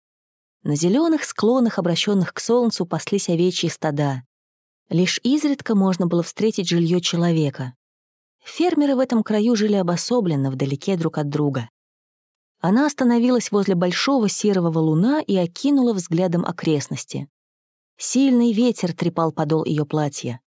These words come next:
Город лежал в долине, как на ладони, тихий и безмятежный. Свист ветра, шелест травы да редкое блеянье,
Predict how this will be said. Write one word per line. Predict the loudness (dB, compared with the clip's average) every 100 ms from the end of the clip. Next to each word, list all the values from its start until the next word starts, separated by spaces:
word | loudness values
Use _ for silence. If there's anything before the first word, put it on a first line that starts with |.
| _ _ _ _ _
Город | -4 0 2 2 0
лежал | 0 2 2
в |
долине, | 2 2 2 2 2
как | -2 -2
на | -2
ладони, | 0 2 2 2 0 -2
тихий | -4 -4 -2 -2
и | 0
безмятежный. | -2 0 -2 -2 -2 -2 -4 -8 -10 _ _ _ _ _
Свист | -10 -6 0 0 0 -2
ветра, | 0 0 0 -2 -4 -6 _ _ _
шелест | -6 0 2 2 -2 -8 -4
травы | 0 2 2 2
да | 2
редкое | 0 0 0 0
блеянье, | 2 2 2 2 2 -2